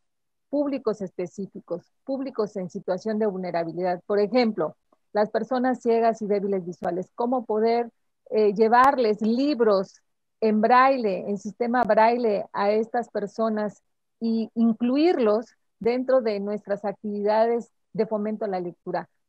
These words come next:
Cómo poder, eh, motivarlos a que tengan el placer o sientan ese placer de leer, que lean por placer, cuando son muy limitadas las ediciones. Yo sé que el programa a nivel nacional ha hecho un gran esfuerzo por incluir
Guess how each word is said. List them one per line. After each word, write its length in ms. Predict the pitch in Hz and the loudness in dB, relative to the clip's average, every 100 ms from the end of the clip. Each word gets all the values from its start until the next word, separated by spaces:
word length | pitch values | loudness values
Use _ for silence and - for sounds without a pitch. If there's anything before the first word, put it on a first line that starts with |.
| - | -2
Cómo 300 | 262 277 277 | 0 0 0
poder, 580 | 233 233 233 240 254 - - | 0 2 2 2 -2 -8 -6
eh, 340 | 196 190 190 | -4 -2 -2
motivarlos 960 | 208 226 226 226 254 294 220 220 254 _ _ - | -2 -2 -2 2 2 0 -2 -6 -8 _ _ -6
a 140 | 208 | -4
que 140 | - 202 | -2 -4
tengan 420 | 240 262 269 226 | -4 -4 -4 -4
el 140 | 190 | -4
placer 560 | - 190 185 220 226 233 | -4 -4 -4 -2 -2 -2
o 120 | 196 | -6
sientan 420 | 185 220 226 226 208 | -6 -6 -4 -2 -4
ese 220 | 214 233 | -4 -6
placer 460 | 196 190 214 208 | -4 -4 -4 -6
de 120 | 202 190 | -4 -4
leer, 400 | 170 185 180 - _ _ _ | -2 0 -2 -4 _ _ _
que 100 | 220 | 0
lean 320 | 214 247 262 247 | 0 0 -2 -2
por 220 | 208 196 | -4 -4
placer, 520 | 185 190 226 220 214 _ _ _ | -4 -4 0 -2 -2 _ _ _
cuando 280 | 214 208 202 | -6 -4 -6
son 220 | - 247 | -8 -8
muy 180 | 254 330 | -6 -6
limitadas 500 | 311 214 185 196 185 | -4 -4 -2 -2 -2
las 200 | 170 170 | -4 -4
ediciones. 600 | 175 170 - 170 170 - _ _ _ - | -8 -10 -10 -10 -12 -16 _ _ _ -4
Yo 160 | 240 | -2
sé 240 | 233 254 247 | -2 -4 -2
que 140 | 254 | -2
el 160 | 220 202 | 0 -2
programa 460 | 190 202 208 220 226 | -2 0 0 0 -2
a 20 | |
nivel 260 | 208 208 | -2 -2
nacional 640 | 220 214 202 190 190 214 - | -2 -4 -6 -6 -4 -6 -6
ha 160 | 208 208 | -4 -4
hecho 480 | 202 - 214 175 - | -4 -6 -6 -6 -8
un 200 | 208 214 | -4 -2
gran 300 | 214 233 254 | 0 0 0
esfuerzo 540 | 247 - 220 226 247 | -4 -4 -4 -4 -8
por 180 | - 190 | -8 -6
incluir 580 | 202 190 208 220 247 | -6 -6 -8 -6 -8